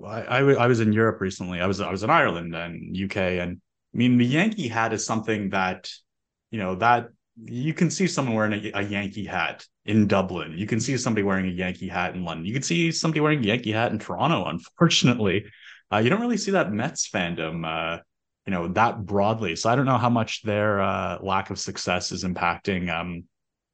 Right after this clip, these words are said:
the storylines around that. But yeah, the Yankees are an interesting one because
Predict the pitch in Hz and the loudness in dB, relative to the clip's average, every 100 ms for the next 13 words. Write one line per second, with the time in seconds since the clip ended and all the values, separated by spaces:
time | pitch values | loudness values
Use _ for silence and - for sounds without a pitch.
0 | _ - 98 - 101 98 95 87 95 90 | _ -6 -4 0 2 2 2 0 -2 -2
1 | 92 110 107 110 135 120 117 160 175 180 | 0 0 0 2 2 4 4 2 2 0
2 | 147 139 139 170 - 92 85 82 87 95 | 2 2 2 -2 -2 -2 -2 -4 -4 -2
3 | 87 | -2